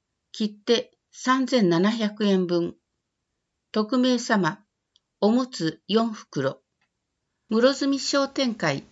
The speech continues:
ボランティア隊様。プルタブ四十二キログラム。インゴット二キログラム。光市立三井小学校様。プルタブ十七点六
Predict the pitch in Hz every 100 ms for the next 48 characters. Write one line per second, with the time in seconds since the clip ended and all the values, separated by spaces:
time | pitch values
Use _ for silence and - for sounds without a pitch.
0 | - 202 254 262 262 254 254 240 240 -
1 | - 220 170 156 _ _ _ _ - 233
2 | 262 - 240 220 220 - _ - 233 294
3 | 262 190 180 170 170 247 247 220 196 131
4 | 131 - _ _ _ _ _ _ _ 247
5 | 285 277 277 269 - 139 139 _ _ _
6 | 190 190 269 254 240 220 135 123 - _
7 | _ _ _ _ _ _ _ _ _ -
8 | - 285 285 285 - 254 254 - 226 -
9 | - 208 208 277 269 - 262 247 247 247
10 | - 160 156 165 147 - _ _ _ _
11 | _ _ _ _ - 214 247 247 233 202
12 | 202 - _ _ 175 185 294 302 285 254
13 | 214 185 151 143 147 156 190 233